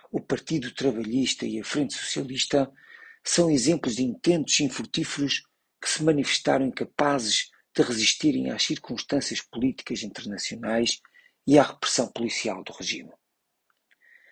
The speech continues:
A esperança depositada na resistência republicana socialista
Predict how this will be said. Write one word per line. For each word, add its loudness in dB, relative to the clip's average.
A -4
esperança 4
depositada -2
na -2
resistência -2
republicana 0
socialista -4